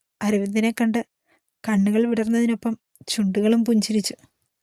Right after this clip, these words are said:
"ഡ്രസ് മാറിയിട്ട് വാ." "എങ്കി വാ, എടുത്തതാ." അരവിന്ദ് റൂമിലേക്ക് കയറിയതേ അവിടെ കുറേ പെൺപിള്ളേർ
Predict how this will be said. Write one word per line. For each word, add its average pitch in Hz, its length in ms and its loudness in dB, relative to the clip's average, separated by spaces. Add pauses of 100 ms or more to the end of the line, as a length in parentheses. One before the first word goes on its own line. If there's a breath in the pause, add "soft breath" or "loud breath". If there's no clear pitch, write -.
(760)
"ഡ്രസ് 226 280 2
മാറിയിട്ട് 247 380 0
വാ." 214 100 0 (1200)
"എങ്കി 202 260 0
വാ, 240 160 0 (460)
എടുത്തതാ." 220 440 -2 (1000)
അരവിന്ദ് 214 400 2
റൂമിലേക്ക് 226 460 2
കയറിയതേ 226 440 0 (800)
അവിടെ 202 240 2
കുറേ 226 260 2
പെൺപിള്ളേർ 214 540 2